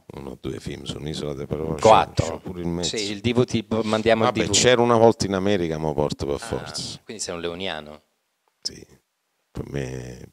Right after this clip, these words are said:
Speaker 1: per come io vedo il cinema, quei car-, quelle carrellate, quel modo di,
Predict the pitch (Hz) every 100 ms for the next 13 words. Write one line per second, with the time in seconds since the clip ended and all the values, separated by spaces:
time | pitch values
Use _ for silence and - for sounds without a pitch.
0 | _ 98 95 - 123 113 113 120 127 127
1 | 113 107 - - 104 101 98 90 85 85
2 | 85 80 85 78 87 80 82 - 82 87
3 | 82 _ - 85 85 82 78 78 78 71
4 | 67 67 73 69 78 76 76 73 76